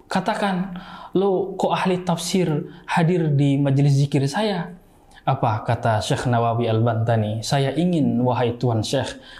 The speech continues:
nanti di akhirat nama saya, eh, nyentol dengan nama Syekh Ahmad Khotib Sambas." Betapa Syekh Nawawi mengakui, eh,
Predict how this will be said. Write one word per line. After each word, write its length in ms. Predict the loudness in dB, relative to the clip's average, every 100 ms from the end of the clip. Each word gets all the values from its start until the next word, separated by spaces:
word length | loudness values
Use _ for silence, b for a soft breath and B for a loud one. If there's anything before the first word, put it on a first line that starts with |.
| B
nanti 320 | 0 2 2
di 80 | 2
akhirat 480 | 2 0 0 0 0
nama 320 | 0 2 0
saya, 480 | 0 0 0 -2 -6 B B B B
eh, 120 | 0 2
nyentol 640 | 2 2 2 0 0 0
dengan 320 | 2 2 2
nama 400 | 2 2 2 0
Syekh 240 | -2 -2 -4 -4
Ahmad 400 | -2 0 0 0
Khotib 400 | -2 -4 -2 -4
Sambas." 720 | -2 -2 -2 -4 -6 -10 -12 B B
Betapa 800 | B 0 0 0 0 2 0 -2 -4 -10 -6
Syekh 240 | -4 0
Nawawi 480 | 2 2 2 2 2
mengakui, 800 | 2 2 -2 -2 0 2 0 -6 B B B
eh, 220 | 0 2